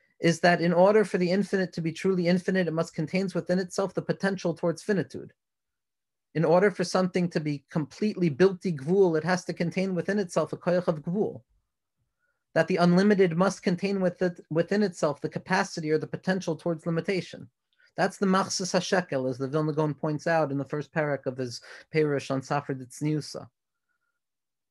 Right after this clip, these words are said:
That secret, that wholeness and imperfection ultimately are both representative of the same light of HaKadosh Baruch Hu, the Shema Yisrael Hashem Elokeinu Hashem Echad, as well as the Baruch Shem Kavod Malchus Olam Vaed.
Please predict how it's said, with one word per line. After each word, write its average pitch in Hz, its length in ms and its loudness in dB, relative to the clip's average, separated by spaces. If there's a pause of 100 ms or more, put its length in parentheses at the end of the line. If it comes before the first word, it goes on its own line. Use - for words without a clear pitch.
That 185 220 2
secret, 196 400 0
that 151 140 2
wholeness 185 500 2
and 160 120 2
imperfection 185 720 -2
ultimately 180 500 -2
are 156 100 2
both 175 320 0
representative 165 720 -2
of 139 100 -8
the 143 100 -6
same 170 260 -2
light 170 180 2
of 156 40 -2
HaKadosh 160 380 -4
Baruch 180 320 2
Hu, - 160 -14 (240)
the - 60 -8
Shema 160 240 -2
Yisrael 175 360 2
Hashem 165 240 -2
Elokeinu 165 380 -2
Hashem 147 260 -4
Echad, 180 420 -2
as 151 260 -4
well 196 180 2
as 180 100 0
the 156 60 -8
Baruch 120 220 -4
Shem 110 200 -8
Kavod 110 220 -8
Malchus 107 420 -10
Olam 104 280 -10
Vaed. 87 260 -14